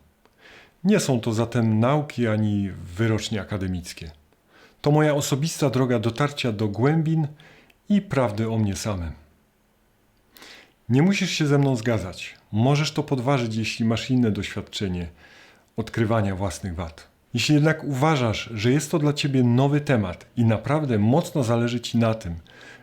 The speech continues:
by dotrzeć do siebie samego, a nawet mówiąc radykalniej, chciałbyś po prostu rozprawić się z samym sobą,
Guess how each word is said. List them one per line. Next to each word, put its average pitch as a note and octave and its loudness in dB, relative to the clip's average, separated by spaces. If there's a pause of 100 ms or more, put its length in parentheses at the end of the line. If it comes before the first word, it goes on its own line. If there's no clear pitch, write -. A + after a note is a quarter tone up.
(120)
by A2+ 0
dotrzeć B2 -2
do A#2 -2
siebie A#2+ -2
samego, A2 -2
a G#2+ -2
nawet G#2+ 2
mówiąc A#2 2
radykalniej, A#2 -2 (640)
chciałbyś D#3 -2
po A#2+ -8
prostu - -6
rozprawić C3+ 0
się - -6
z - -8
samym C3 0
sobą, G2+ -4